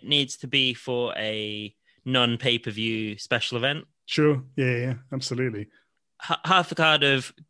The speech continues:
Speaker 1: you know, good matches,
Speaker 2: Mm-hmm.
Speaker 1: and then stuff that is kind of building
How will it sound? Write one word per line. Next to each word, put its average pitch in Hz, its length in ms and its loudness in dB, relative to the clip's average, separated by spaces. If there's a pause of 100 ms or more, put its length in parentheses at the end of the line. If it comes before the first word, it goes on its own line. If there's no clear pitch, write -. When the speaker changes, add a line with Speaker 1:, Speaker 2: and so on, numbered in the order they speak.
(300)
Speaker 1:
you 139 180 -2
know, 113 100 0 (140)
good 131 340 4
matches, 127 640 0 (160)
Speaker 2:
Mm-hmm. 135 120 2
Speaker 1:
and 127 140 4
then 113 260 0 (140)
stuff - 380 -2
that 131 200 2
is 117 400 2 (240)
kind 110 140 -4
of 92 60 -4 (200)
building 110 640 2